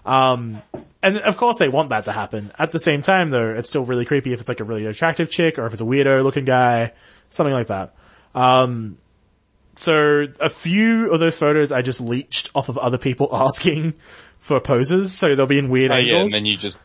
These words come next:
Speaker 2: piggyback on that.
Speaker 1: Yeah, he's like, "Hey, stay there." Like the Dante, he was like that. And I was just like, "Can you stay there for a second?" That guy was really cool, actually. He just posed for, like, three minutes in the same pose for multiple people.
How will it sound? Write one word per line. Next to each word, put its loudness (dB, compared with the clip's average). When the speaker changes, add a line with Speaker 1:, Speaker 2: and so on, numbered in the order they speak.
Speaker 2:
piggyback -4
on -4
that. -4
Speaker 1:
Yeah, 2
he's 0
like, 2
"Hey, 2
stay 0
there." 2
Like -2
the 2
Dante, 0
he 2
was 0
like 0
that. 2
And -4
I 0
was -6
just -6
like, -2
"Can -2
you 0
stay 0
there 2
for -2
a 2
second?" -2
That 2
guy 2
was -2
really 0
cool, 0
actually. -4
He -2
just -10
posed 0
for, 0
like, -4
three 2
minutes 0
in -8
the -6
same 2
pose 0
for -2
multiple 0
people. -6